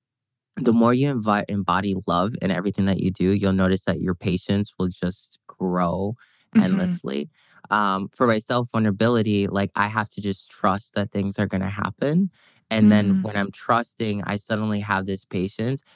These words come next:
Speaker 1: And you'll notice that when you, when you find, like, the, like,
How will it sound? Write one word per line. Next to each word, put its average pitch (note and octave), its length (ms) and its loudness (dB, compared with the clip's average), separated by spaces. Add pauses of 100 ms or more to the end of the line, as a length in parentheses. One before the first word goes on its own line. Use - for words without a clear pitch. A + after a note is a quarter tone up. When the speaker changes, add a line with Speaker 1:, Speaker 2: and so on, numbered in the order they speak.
(100)
Speaker 1:
And A#2 120 0
you'll B2+ 100 4
notice D3 220 2
that A#2 160 0
when A2+ 120 0
you, B2 280 2
when G#2+ 240 2
you A#2+ 160 2
find, C3 480 0
like, A2 220 -2
the, G2+ 200 -2
like, G2+ 280 -2